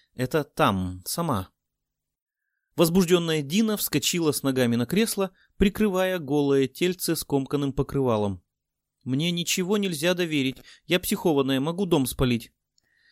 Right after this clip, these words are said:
Художница вопросительно взглянула на Давыдова. «Она может»,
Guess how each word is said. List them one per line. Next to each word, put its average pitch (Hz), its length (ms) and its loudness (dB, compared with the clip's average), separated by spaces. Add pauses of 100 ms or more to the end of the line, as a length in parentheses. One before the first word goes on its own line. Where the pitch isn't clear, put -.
(140)
Художница 226 520 2
вопросительно 180 640 -2
взглянула 139 500 -2
на 131 180 -2
Давыдова. 107 800 -4 (340)
«Она 117 340 -6
может», 110 600 -6